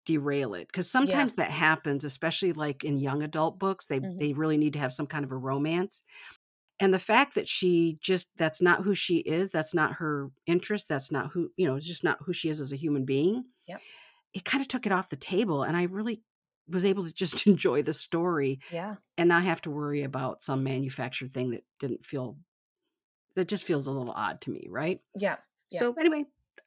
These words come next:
Speaker 1: Alat's Away, it's one of her best titles. It's a big award-winning book.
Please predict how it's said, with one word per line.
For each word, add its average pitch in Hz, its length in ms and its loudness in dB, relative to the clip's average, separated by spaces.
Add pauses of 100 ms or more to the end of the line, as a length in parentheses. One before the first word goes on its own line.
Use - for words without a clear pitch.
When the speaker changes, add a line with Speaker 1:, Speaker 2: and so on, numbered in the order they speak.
(180)
Speaker 1:
Alat's 226 440 4
Away, 220 300 4
it's 208 160 -2
one 190 140 4
of 170 80 0
her 175 100 0
best 175 400 -4
titles. 175 400 0
It's 143 140 -8
a 139 40 -4
big 160 300 -4
award-winning 160 640 0
book. 147 420 -6